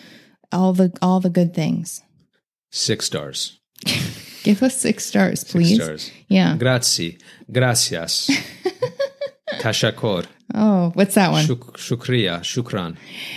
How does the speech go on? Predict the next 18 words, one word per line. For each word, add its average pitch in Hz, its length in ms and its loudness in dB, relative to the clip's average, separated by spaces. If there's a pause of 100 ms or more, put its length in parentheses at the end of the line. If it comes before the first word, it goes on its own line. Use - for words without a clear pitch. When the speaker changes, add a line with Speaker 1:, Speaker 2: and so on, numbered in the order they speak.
(140)
Speaker 2:
These 127 160 2
are 143 80 4
all 139 200 2
the 135 100 2
different 120 320 0
languages 98 460 -2
I'm 92 340 -4
saying 95 240 -2
thank 85 340 -4
you 85 200 -2
to 90 160 -8
all 90 140 -6
of 87 120 -6
you 90 100 -6
guys 82 240 -6
out 76 200 -10
there. 76 180 -8 (200)
Speaker 1:
Dan 214 460 4